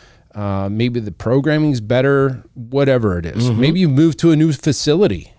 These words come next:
Speaker 2: Yeah.
Speaker 1: and you have a totally different facility and you still have these people grandfathered in. And I know what's going on in your head,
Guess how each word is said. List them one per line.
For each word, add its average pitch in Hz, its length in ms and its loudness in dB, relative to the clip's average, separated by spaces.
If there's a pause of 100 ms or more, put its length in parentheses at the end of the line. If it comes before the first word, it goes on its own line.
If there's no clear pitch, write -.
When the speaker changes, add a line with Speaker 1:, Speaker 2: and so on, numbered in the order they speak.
(140)
Speaker 2:
Yeah. 139 240 2
Speaker 1:
and 127 120 2
you 147 60 2
have 139 100 -2
a 123 40 -4
totally 156 340 -2
different 147 300 -6
facility 151 420 -4
and 117 80 -2
you 113 60 -2
still 139 180 -4
have 123 140 -4
these 117 100 -6
people 127 320 -4
grandfathered 113 720 -2
in. 110 200 -6 (640)
And 135 220 0
I 131 140 0
know 151 200 4
what's 254 260 0
going 120 380 2
on 104 220 0
in 92 120 -2
your 78 160 -8
head, - 500 -8